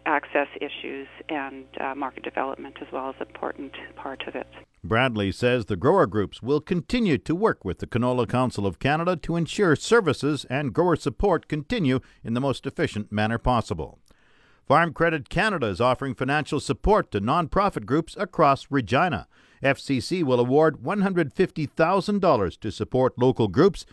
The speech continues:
Speaker 2: help improve the lives of Regina residents.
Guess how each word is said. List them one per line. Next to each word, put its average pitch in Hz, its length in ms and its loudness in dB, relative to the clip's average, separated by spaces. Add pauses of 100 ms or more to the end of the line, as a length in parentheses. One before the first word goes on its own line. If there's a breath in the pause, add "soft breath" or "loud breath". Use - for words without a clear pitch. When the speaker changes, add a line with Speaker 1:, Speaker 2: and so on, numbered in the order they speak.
(120)
Speaker 2:
help 214 220 -2
improve 175 400 2
the 135 100 2
lives 143 400 2
of 131 140 -2
Regina 123 420 0
residents. 120 760 -2